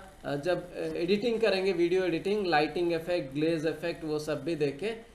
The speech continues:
वो editing में किया जाता है, कर सकते हैं। यहाँ पे मैंने सिर्फ एक basic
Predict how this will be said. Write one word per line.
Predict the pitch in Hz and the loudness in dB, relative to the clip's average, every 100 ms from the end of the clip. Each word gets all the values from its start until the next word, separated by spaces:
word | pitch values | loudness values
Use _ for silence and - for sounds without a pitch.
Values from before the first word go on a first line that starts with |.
| - 185 | -6 4
वो | 220 | 6
editing | 196 202 214 208 | 6 6 6 4
में | 202 202 | 2 2
किया | 170 | 2
जाता | 156 143 143 | 2 2 0
है, | 143 220 220 - - - | -2 -4 -8 -16 -12 -4
कर | 156 | -2
सकते | 170 147 170 | -4 -6 -4
हैं। | 233 | -2
यहाँ | 214 175 190 | 0 0 0
पे | 226 | -2
मैंने | 214 208 226 | -2 -2 -2
सिर्फ | 214 240 196 | 0 0 2
एक | 233 196 151 | 0 0 0
basic | 175 175 240 240 - | -2 0 -2 -4 -10